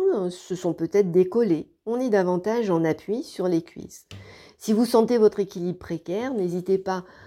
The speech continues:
à reculer un peu plus le bassin vers le siège, tout en gardant vos plantes de pied bien au sol.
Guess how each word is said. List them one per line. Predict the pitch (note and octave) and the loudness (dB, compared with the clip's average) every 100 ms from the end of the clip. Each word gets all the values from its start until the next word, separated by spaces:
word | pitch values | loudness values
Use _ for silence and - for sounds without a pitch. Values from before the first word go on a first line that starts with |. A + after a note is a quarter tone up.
| - _ | -20 _
à | F3 F3 | 0 0
reculer | E3 F3 G#3+ G#3+ A3 G#3 A3 G#3 | 2 4 4 2 -4 0 2 2
un | F3+ | 2
peu | E3+ | -2
plus | E3 F#3 F3 | -4 -8 -6
le | E3 | -4
bassin | C#3 F3 F3+ G3 F#3 | 0 0 0 -2 -2
vers | D#3+ D#3 | -2 -2
le | D#3 | -4
siège, | D#3 - F3+ B3 D4+ G3 - _ - - _ _ | -4 -2 0 2 0 -4 -10 _ -20 -20 _ _
tout | - A3+ | -8 2
en | A3 | 4
gardant | F#3+ A#3 B3 A#3 A#3+ A#3 | 6 6 6 6 6 6
vos | F#3+ F#3+ | 6 4
plantes | F3+ F3+ E3+ | 4 0 2
de | E3 | 0
pied | - F3 | -2 -6
bien | D3+ E3 D#3+ | -2 -2 0
au | F3+ | -2
sol. | F3 - G3+ B3+ F4 - | -4 -4 -2 0 0 -2